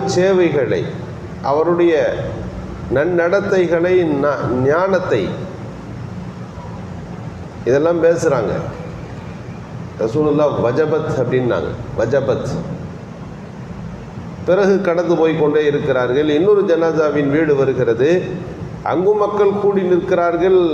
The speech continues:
அந்த மையத்தை பற்றி பேசுகிறார்கள். என்ன தவறுதலான, கடுமையான விமர்சனங்கள் அங்கு போய் கொண்டிருக்கிறது. "இப்படி செய்து விட்டார், அப்படி செய்து விட்டார்,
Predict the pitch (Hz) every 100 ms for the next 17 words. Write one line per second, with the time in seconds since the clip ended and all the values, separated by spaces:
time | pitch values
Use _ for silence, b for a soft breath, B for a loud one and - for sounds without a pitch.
0 | 131 - 151 156 151 160 175 160 151 -
1 | 165 160 156 - 139 123 104 87 80 -
2 | - - - - - - 95 117 165 175
3 | 165 120 98 - - - - - 131 160
4 | 165 151 147 143 120 95 - - 127 151
5 | 156 151 147 147 127 117 131 170 170 175
6 | 147 139 143 131 135 135 131 131 127 113
7 | 95 90 80 64 - - 98 131 123 131
8 | 117 110 92 - 110 127 123 117 - 107
9 | 95 87 87 101 117